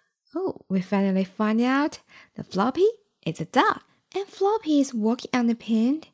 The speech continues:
What color do you think the Floppy's paws will be? 地上蓝色的调料被打翻了。是谁打翻的呢？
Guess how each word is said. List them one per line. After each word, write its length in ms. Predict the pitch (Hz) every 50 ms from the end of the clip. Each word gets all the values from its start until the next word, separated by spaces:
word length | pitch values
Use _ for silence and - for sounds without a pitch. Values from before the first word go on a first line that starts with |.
| _ _ _ _ _ _ _ _ _ -
What 180 | 359 349 -
color 280 | - - 294 262 247 233
do 100 | - 214
you 160 | 196 196 196
think 320 | 190 - - 196 190 190
the 120 | - 196 190
Floppy's 600 | 190 - - 208 202 196 196 190 - 208 196 -
paws 600 | - - - - 208 202 202 208 220 233 233 - - -
will 180 | 208 196 185
be? 320 | 185 180 - - - 214 - _ _ _ _ _ _ _ _ _ _ _ _ _ _ _ _ _ _
地 140 | - 370 349
上 180 | - 330 294 269
蓝 160 | 240 226 254
色 120 | - 302
的 100 | 294 285
调 220 | 269 - 233 226 240
料 140 | 262 262
被 120 | 254 269 269
打 280 | 269 - 190 - - -
翻 400 | - - - 277 294 320 330 311
了。 280 | 277 208 180 - - _ _ _ _ _ _ _ -
是 180 | - - 202
谁 340 | 190 - - - 170 165 190
打 220 | - 320 294 240
翻 260 | 233 - 277 285 294 302
的 100 | 294 277
呢？ 320 | 269 269 269 277 285